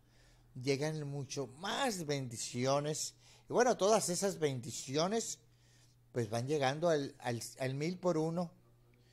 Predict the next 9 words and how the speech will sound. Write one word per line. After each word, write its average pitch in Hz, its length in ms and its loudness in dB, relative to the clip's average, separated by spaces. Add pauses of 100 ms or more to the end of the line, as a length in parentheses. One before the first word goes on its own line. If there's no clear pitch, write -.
(540)
Mm, 139 300 -10
yo 170 160 4
escuché 220 540 4
alguna 202 320 4
vez 208 280 2
un 208 120 -6
dicho 190 260 -4
que 185 80 -2
decía, 185 380 2